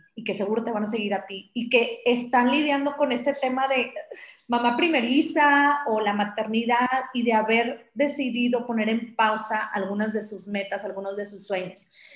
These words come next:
¿Qué les puedes decir? Porque tú seguramente también atravesaste por esta etapa y, y sabes de primera mano que la maternidad es un despertar de descubrir otro tipo de cosas. O sea, ¿cómo se puede integrar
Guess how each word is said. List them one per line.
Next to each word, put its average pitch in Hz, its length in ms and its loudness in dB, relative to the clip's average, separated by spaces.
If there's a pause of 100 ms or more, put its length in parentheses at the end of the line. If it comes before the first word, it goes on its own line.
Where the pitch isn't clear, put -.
(160)
¿Qué 277 100 6
les 330 160 4
puedes 359 220 2
decir? 214 420 0
Porque 190 540 -4
tú 277 160 4
seguramente 311 580 4
también 202 520 2 (280)
atravesaste 208 800 4
por 220 180 -2
esta 208 200 -2
etapa 196 640 0 (120)
y, 220 440 -4
y 202 220 -8
sabes 208 340 4 (220)
de 202 140 2
primera 202 280 0
mano 214 300 0
que 208 80 -4
la 185 100 -2
maternidad 185 520 -4 (160)
es 208 180 -2
un 247 140 2
despertar 202 680 -2 (360)
de 226 140 4
descubrir 220 720 0
otro 233 280 -2
tipo 330 240 -2
de 330 100 0 (220)
cosas. 254 460 2
O 180 60 -4
sea, 185 280 -2
¿cómo 381 220 -4
se 427 180 -6
puede 330 240 2
integrar 269 600 0